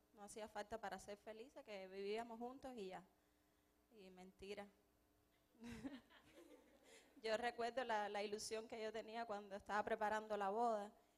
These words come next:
y, y dije, "Señor, ¿verdad que tú de verdad,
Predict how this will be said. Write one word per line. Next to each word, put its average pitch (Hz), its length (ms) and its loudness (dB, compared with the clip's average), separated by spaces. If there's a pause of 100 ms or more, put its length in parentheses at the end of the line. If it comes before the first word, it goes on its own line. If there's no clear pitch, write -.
(160)
y, 185 640 -6
y 196 260 -12
dije, 190 500 -2
"Señor, 190 560 -2 (160)
¿verdad 196 260 0
que 208 120 -2
tú 226 340 0 (140)
de 190 100 -4
verdad, 196 400 -4